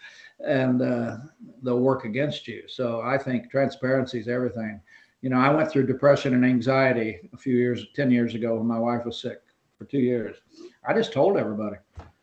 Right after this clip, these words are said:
I just said, "Hey, I'm going through anxiety. I'm suffering depression. <laughs> I'm seeing a psychiatrist." And it made it easier. It took the, people understood, "I don't wanna have coffee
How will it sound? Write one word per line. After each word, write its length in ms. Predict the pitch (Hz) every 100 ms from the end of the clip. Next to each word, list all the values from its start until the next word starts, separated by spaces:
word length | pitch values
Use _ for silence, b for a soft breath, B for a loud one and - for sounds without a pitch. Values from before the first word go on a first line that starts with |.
| _ _ _ -
I 60 |
just 160 | 147 156
said, 100 | 147
"Hey, 300 | 135 160 113
I'm 220 | 117 127
going 220 | 120 139 131
through 140 | 135
anxiety. 520 | 131 117 131 135 147
I'm 220 | 139 104 101
suffering 440 | - 131 123 110
depression. 600 | 104 110 123 143 143 156
<laughs> 60 | 147
I'm 80 | 202
seeing 260 | - 214
a 80 | 151
psychiatrist." 1040 | 139 156 131 135 135 160 151 170 143 - - B 147 B B
And 220 | 277 165
it 120 | 160
made 180 | 156 175
it 120 | 165
easier. 680 | 160 220 240 277 151 110 -
It 140 | 127 131
took 220 | 190 196
the, 200 | 156 139 - _ _ -
people 460 | 175 160 135 110 _ -
understood, 460 | 156 147 - 175 208
"I 160 | 143
don't 140 | 220 311
wanna 140 | 226
have 200 | 175 147
coffee 320 | 143 135 -